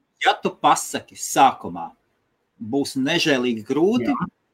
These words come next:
Speaker 2: Būs grūti, būs ar melnu muti jāraujās, protams.
Speaker 1: Septiņdesmit procenti iespējamības, ka tu neko nesasniegsi,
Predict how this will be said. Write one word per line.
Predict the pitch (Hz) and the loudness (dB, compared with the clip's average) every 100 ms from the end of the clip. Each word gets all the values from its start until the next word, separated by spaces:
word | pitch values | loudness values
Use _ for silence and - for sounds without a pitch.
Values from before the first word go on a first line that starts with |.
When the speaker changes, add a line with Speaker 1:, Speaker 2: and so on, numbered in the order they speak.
| _ - | _ -4
Speaker 2:
Būs | 147 196 | -2 4
grūti, | 180 240 - 156 | 6 6 4 -2
būs | 180 | 2
ar | 196 | 6
melnu | 247 247 | 6 4
muti | 262 | 4
jāraujās, | 240 156 120 - | 4 4 0 -4
protams. | 220 247 214 | -6 0 2
Speaker 1:
Septiņdesmit | 220 - - 175 - | 0 -4 -10 -6 -2
procenti | 196 208 165 143 180 | -2 0 -2 0 -4
iespējamības, | - 143 117 117 113 - | -2 0 0 0 -2 -4
ka | - | -6
tu | - 165 | -2 -2
neko | - 151 | -2 -4
nesasniegsi, | 170 233 277 - 285 302 - - | 0 0 0 -2 0 0 -2 -6